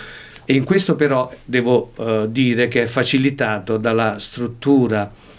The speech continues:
della Sydney Opera House, che è ancora un teatro d'opera architettonicamente d'avanguardia, che non intimorisce i giovani, ma anzi li attrae,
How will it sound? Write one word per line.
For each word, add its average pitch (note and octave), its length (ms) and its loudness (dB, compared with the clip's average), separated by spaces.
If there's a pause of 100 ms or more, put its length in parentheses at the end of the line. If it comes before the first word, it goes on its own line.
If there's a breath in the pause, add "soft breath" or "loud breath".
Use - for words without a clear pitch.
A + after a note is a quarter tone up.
(240 loud breath)
della A#2 280 -2
Sydney A#2+ 420 0
Opera A2 360 0
House, A#2+ 460 -2
che A#2+ 220 2
è - 20 2
ancora A2+ 720 2
un A2+ 500 0 (360 loud breath)
teatro B2 460 0
d'opera A#2+ 680 2
architettonicamente B2+ 1200 0
d'avanguardia, A2+ 920 0 (1200 soft breath)
che E3+ 200 2
non D3+ 240 4
intimorisce C#3 640 2
i A2+ 80 2
giovani, G#2+ 500 0
ma B2 140 0
anzi C#3 240 0
li A#2 100 0
attrae, A2+ 640 0